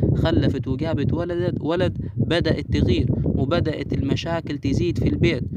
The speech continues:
وكان كل يوم ش-، مشكلة شكل ولون، لدرجة إنه مجدي ما كانش طايق يروح البيت بسبب المشاكل اللي بتحصل ما بين،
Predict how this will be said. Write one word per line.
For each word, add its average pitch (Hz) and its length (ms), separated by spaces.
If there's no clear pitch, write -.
وكان 151 400
كل 165 340
يوم 160 580
ش-، - 140
مشكلة 160 600
شكل 165 320
ولون، 160 380
لدرجة 135 800
إنه 139 300
مجدي 160 460
ما 131 140
كانش 147 520
طايق 156 420
يروح 147 360
البيت 156 380
بسبب 151 480
المشاكل 143 540
اللي 135 140
بتحصل 147 460
ما 143 100
بين، 147 400